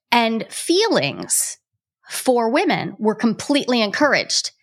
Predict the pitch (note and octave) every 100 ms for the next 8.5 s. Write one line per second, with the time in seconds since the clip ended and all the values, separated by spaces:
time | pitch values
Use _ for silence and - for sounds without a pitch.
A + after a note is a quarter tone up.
0 | - - - - D4 C4 A#3 _ _ -
1 | B3 C4 B3+ A#3+ A3+ A#3 A#3 A#3 B3 D#4
2 | E4 A#3+ G3+ G#3+ - - D4 C4 C#4 C#4+
3 | A#3 A3 G#3 G3+ F#3+ - G#3 A3+ A#3 G#3+
4 | - B3+ C4 C#4 E4 E4 A#3 A3 G3+ G3+
5 | G3+ A3 B3+ D4 - C#4 A3 - C#3+ F#3+
6 | - - - - - G#3 A3+ G3 F#3+ -
7 | - B3+ A3+ A3 G#3 G#3 G3+ C4+ - D4
8 | D4 F#3 - A3 G4+